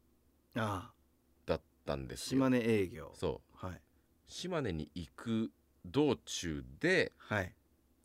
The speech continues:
Speaker 2: サムエを
Speaker 1: うん。
Speaker 2: 探しました。
Speaker 1: 探したね。五店舗ぐらい行った。
Speaker 2: 五店舗ぐらい行った。その作業着屋さんなのか、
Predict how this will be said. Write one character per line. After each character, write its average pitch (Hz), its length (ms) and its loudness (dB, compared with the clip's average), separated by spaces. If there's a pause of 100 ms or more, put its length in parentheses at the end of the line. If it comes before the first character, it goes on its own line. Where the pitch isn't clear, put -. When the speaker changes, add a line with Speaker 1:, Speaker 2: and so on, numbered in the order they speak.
(720)
Speaker 2:
サ - 380 -2
ム 95 200 0
エ 71 100 -2
を 87 300 4
Speaker 1:
う 98 40 -4
ん。 95 220 -4 (480)
Speaker 2:
探 101 420 -2
し - 180 -4
ま 98 140 0
し - 140 -6
た。 - 120 -20 (360)
Speaker 1:
探 - 480 -6
し - 140 0
た 78 160 -8
ね。 80 320 -8 (840)
五 123 200 2
店 170 260 8
舗 110 160 0
ぐ 92 80 0
ら 92 80 -4
い - 20 -6
行 110 100 6
っ 113 40 2
た。 - 140 2
Speaker 2:
五 151 60 8
店 139 140 2
舗 131 140 4
ぐ 127 140 2
ら 92 100 4
い 73 40 0
行 67 80 -8
っ - 60 -20
た。 - 120 -12
そ 80 120 -10
の 71 100 -6
作 - 280 -10
業 165 320 -2
着 151 160 -4
屋 147 160 6
さ 131 200 2
ん 131 120 2
な 127 120 2
の 90 120 2
か、 - 260 -14